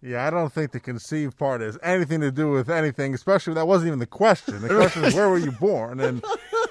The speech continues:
that is, I don't, I've never even heard someone answer. I mean, I don't, I don't see what that has to do with anything. Like, I don't,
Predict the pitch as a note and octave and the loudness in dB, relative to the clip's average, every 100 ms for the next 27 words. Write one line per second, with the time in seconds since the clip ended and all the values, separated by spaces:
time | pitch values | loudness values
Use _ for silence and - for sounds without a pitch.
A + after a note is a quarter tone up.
0 | - A#4 - F#3+ F#3 C#3 A4+ - - C#3+ | -4 -4 2 4 4 2 -2 -4 -6 2
1 | A3 A3 F3 G#3 A#3+ G3+ D3+ A3+ G3 F#3 | 4 6 6 4 2 0 4 4 4 0
2 | D3+ E3 B3 G3+ G3 D#3 D3+ - - E4+ | 0 2 2 2 0 0 4 4 6 4
3 | - C5+ F5+ D#5+ B4+ B4 F4+ E3 F#3+ G3+ | 4 2 2 2 0 0 0 4 6 8
4 | F#3+ - A4+ - D#4+ E5 F#4+ - F#3+ G#3+ | 6 4 -4 -8 -4 -2 -2 2 4 4
5 | F#3 - G3+ F#3+ F#3+ F#3 D3 D#3+ F#3 D#3+ | 2 0 2 4 6 6 4 2 2 6
6 | A3 D#3 A2 A2 A2+ A#2+ F#3+ D#3 E3+ E3+ | 4 4 -2 -4 -2 -2 -2 0 2 2
7 | D#3+ | 2